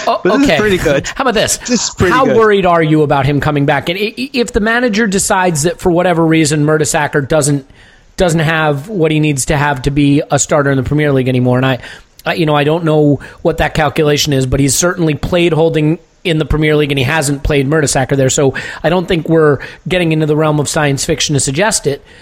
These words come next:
Speaker 1: I mean, how, how nervous are you about Holding?
Speaker 2: Um, well, I'm not bulletproof on it, but, uh, I guess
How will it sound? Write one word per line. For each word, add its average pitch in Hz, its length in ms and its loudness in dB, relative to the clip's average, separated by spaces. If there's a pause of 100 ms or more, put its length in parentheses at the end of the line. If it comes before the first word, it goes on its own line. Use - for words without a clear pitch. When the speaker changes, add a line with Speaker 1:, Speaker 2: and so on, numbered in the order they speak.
(340)
Speaker 1:
I 180 40 -2
mean, 175 120 0
how, 196 240 0
how 190 180 0
nervous 196 380 0
are - 20 2
you 135 80 2
about 127 240 0
Holding? 117 340 0 (800)
Speaker 2:
Um, 185 580 -2 (220)
well, 214 360 0
I'm 180 140 0
not 208 240 -2
bulletproof 165 640 -2
on 123 160 0
it, 117 120 -2 (100)
but, 131 280 -2
uh, 175 220 -2
I 165 80 -2
guess 202 440 -2